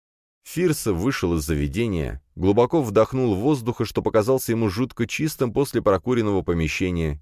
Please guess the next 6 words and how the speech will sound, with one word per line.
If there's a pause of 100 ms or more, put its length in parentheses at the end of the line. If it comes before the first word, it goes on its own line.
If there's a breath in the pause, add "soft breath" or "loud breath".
и
огляделся. (640)
Время
было
ещё
раннее,